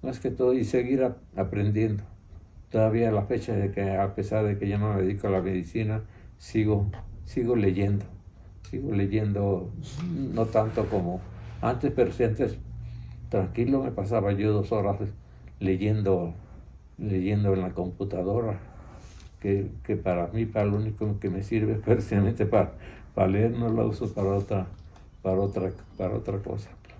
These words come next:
Entonces yo creo que sí el médico de residente tiene mucha responsabilidad en, en aprender, e insisto, aprender para enseñar y para la mejoría de tus, de tus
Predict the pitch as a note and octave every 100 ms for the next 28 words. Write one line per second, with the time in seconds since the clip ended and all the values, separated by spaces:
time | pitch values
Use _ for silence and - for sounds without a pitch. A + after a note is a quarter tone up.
0 | - - - C3 D3+ B2 C3+ C#3 C#3 C3+
1 | B2 A2+ G2 - C3+ C3 C3 B2+ B2+ A2+
2 | G#2+ A2 A2 A#2 - A2+ A2+ A2 G#2+ G#2+
3 | - - - A#2+ B2+ B2+ C3 A2+ G#2 G#2
4 | G2 B2 G#2+ G#2+ G#2 G#2+ A#2+ A#2 G#2+ G#2
5 | - - - - - G2+ G2 G2 G2+ G2+
6 | G#2 A#2+ B2+ - - - - - F#2 F#2
7 | E2+ F2 - - A#2 - - - - -
8 | F#2+ - F#2+ F#2 G#2 G#2 F#2+ F#2 F#2 G2+
9 | F#2+ G2 F#2+ G2+ G#2 G#2 G2+ E2+ F2 F#2+
10 | - - - - F#2 F#2 F2+ G#2 G2 G2
11 | F#2+ F2 F2+ - - F2+ E2+ E2+